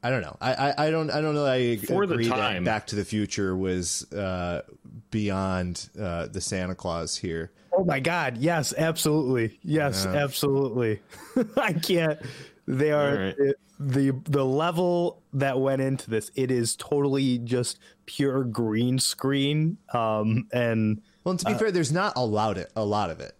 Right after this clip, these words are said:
Speaker 1: right? I mean,
Speaker 3: no,
Speaker 1: it's
Speaker 3: and that's what I'm saying. Like, I don't disagree with the,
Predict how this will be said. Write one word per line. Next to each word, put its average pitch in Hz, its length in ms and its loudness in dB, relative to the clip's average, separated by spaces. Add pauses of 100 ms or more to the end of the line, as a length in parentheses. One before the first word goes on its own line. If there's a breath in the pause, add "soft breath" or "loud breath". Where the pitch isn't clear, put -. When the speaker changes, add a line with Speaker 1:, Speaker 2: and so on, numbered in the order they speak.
(100)
Speaker 1:
right? 101 220 -2
I 104 40 -4
mean, 107 100 2
Speaker 3:
no, 247 140 4
Speaker 1:
it's - 160 -2
Speaker 3:
and 160 100 4
that's 214 160 0
what 190 100 2
I'm 160 120 2
saying. - 160 -2
Like, 165 180 2
I 147 140 2
don't 165 240 2
disagree 135 720 2
with 120 300 2
the, 104 520 2